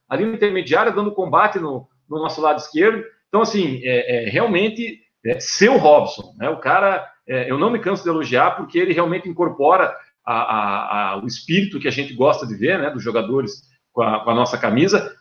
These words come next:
Pode passar por alguns momentos, pode oscilar, perdeu um gol na cara, perdeu um hoje também, mas eu acho que ele compensa e, e, sem dúvida nenhuma, é um grande jogador.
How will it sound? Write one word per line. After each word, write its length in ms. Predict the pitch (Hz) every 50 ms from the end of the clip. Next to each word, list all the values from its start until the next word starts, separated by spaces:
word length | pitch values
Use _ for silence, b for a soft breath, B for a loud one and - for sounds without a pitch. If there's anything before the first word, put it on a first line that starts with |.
| _ _ _ -
Pode 300 | 147 170 233 233 151 -
passar 320 | - 110 113 - 143 151
por 140 | 151 147 135
alguns 260 | 123 104 127 139 113
momentos, 760 | 127 123 110 110 131 156 139 127 123 101 - - - _ _ _
pode 200 | - 143 143 147
oscilar, 560 | 135 - - - 117 101 110 143 165 156 -
perdeu 260 | - 123 110 113 139 143
um 80 | 139
gol 140 | 127 147 147
na 120 | 127 110
cara, 300 | - - 120 151 160 151
perdeu 380 | - 131 120 113 104 120 160 151
um 200 | 139 151 143 135
hoje 180 | 139 131 - -
também, 340 | 110 104 120 151 165 165 b b b b b _
mas 180 | - 156 190 190
eu 120 | 185 175
acho 140 | 190 185 -
que 80 | -
ele 80 | 196 196
compensa 600 | 196 190 175 139 131 143 160 196 196 - 202 185
e, 280 | 175 175 156 143 143 135
e, 40 |
sem 240 | - - 175 196 180
dúvida 260 | 147 175 180 185 185
nenhuma, 500 | 165 151 139 139 156 175 180 175 - B B B B B B
é 80 | 135
um 80 | 156 160
grande 260 | - 185 175 170 165
jogador. 520 | 170 160 160 151 - - 202 196 - -